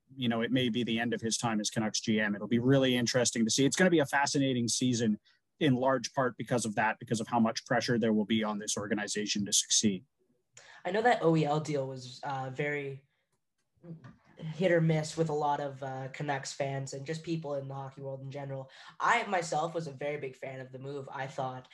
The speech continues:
Speaker 2: getting rid of all those bad contracts, uh, only really having to give up a first and a second. Now, I know O E L is a lot of money on that,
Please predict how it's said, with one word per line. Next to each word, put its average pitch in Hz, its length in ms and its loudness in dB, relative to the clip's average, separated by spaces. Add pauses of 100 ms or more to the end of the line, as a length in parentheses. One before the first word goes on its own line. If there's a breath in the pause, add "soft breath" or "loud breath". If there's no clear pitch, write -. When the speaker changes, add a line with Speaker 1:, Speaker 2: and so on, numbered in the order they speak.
(220 loud breath)
Speaker 2:
getting 156 240 2
rid 156 140 2
of 151 160 -6 (100)
all 147 160 -2
those 143 160 -6
bad 135 260 -4
contracts, 139 760 -8 (320 loud breath)
uh, 131 340 -6
only 165 360 -2
really 143 260 -4
having 139 260 -6
to 135 60 -10
give 135 180 -6
up 135 140 -10
a 131 40 -18
first 139 380 -6
and 135 80 -8
a 139 40 -10
second. 147 360 -8
Now, 151 140 0
I 156 80 0
know 160 320 2 (260 loud breath)
O 160 180 6
E 151 140 2
L 135 260 2
is 147 120 -2
a 143 40 0
lot 135 280 0
of 139 100 0
money 135 260 -2
on 131 200 -6
that, 131 360 -14